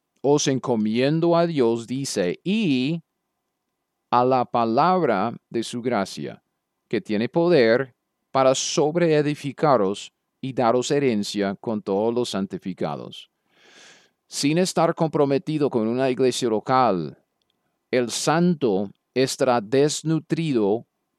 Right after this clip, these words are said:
y por lo tanto presa fácil para el enemigo. El pastor también es el que Dios puso en el cuerpo de Cristo para enseñar doctrina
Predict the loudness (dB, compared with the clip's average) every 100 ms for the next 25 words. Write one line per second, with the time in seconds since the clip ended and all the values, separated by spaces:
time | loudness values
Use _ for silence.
0 | -6 -6 -2 0 0 -2 -2 -2 -2 -4
1 | -2 -2 -2 -4 0 0 0 -4 -10 -10
2 | -16 _ _ _ _ -6 -4 -2 -4 -4
3 | -6 -6 -10 -16 _ _ _ _ _ _
4 | _ _ _ _ -10 -4 -2 0 0 0
5 | -2 -2 0 2 0 -2 -8 -4 -4 -2
6 | 0 0 -2 -4 -6 -4 -4 -4 -2 -2
7 | -2 -4 -6 -4 -6 -4 -2 -2 -2 -2
8 | -2 0 0 0 -2 -4 -4 -4 -2 -4
9 | -4 -6